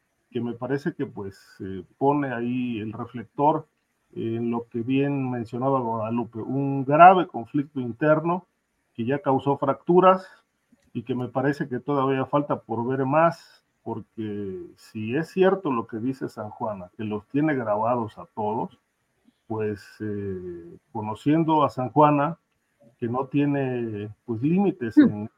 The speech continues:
Speaker 1: estas denuncias y en poner el dedo donde duele, pues, eh, yo creo que vamos a seguir, eh, sorprendiéndonos de cosas que probablemente vaya a sacar a la luz pública.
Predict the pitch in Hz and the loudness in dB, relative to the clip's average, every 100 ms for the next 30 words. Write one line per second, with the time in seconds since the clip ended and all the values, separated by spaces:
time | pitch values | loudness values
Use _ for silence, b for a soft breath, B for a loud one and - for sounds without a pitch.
0 | _ 143 135 - 120 139 165 180 180 147 | _ -2 -2 -4 0 4 6 6 4 0
1 | 147 - - _ _ _ _ _ - 117 | -2 -6 -20 _ _ _ _ _ -6 -4
2 | 113 113 123 139 147 131 147 170 160 127 | -4 -4 0 2 2 2 4 4 4 0
3 | 117 113 117 151 156 160 190 _ _ _ | -4 -4 2 4 4 4 -2 _ _ _
4 | _ _ _ 127 127 - - 113 107 104 | _ _ _ -2 -2 -4 -8 -6 -4 -2
5 | 127 143 156 160 143 135 143 143 135 - | -2 2 2 4 2 2 2 -2 -4 -4
6 | 120 135 143 135 123 - - - 113 107 | -2 -2 0 -2 -4 -12 -18 -12 -12 -8
7 | - 127 - 131 123 143 160 147 127 120 | -4 -4 -4 -4 0 2 2 2 -2 -6
8 | 120 110 104 - 160 151 151 - 120 - | -12 -12 -12 0 0 0 -4 -4 -8 -4
9 | 131 139 143 127 139 143 131 123 123 117 | 0 2 2 0 -2 -2 -4 -4 -6 -10
10 | 113 - 131 123 117 123 127 - 147 135 | -14 -8 -6 -4 -4 -4 -4 2 2 2
11 | 110 101 | -2 -10